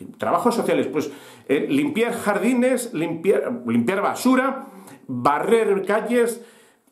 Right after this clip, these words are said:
y, y yo al día siguiente es que les mandaba a todos los comercios con la herramienta necesaria a, a limpiar los cristales y a reparar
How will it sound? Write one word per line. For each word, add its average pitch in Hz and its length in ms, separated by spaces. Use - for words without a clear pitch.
y, 147 280
y 120 160
yo 143 120
al 151 60
día 180 140
siguiente 165 300
es 208 100
que 185 80
les 156 220
mandaba 135 540
a 123 80
todos 220 160
los 226 120
comercios 214 520
con 104 480
la 117 100
herramienta 151 460
necesaria 220 800
a, 123 440
a 131 80
limpiar 175 320
los 175 140
cristales 214 720
y 135 180
a 117 520
reparar 165 760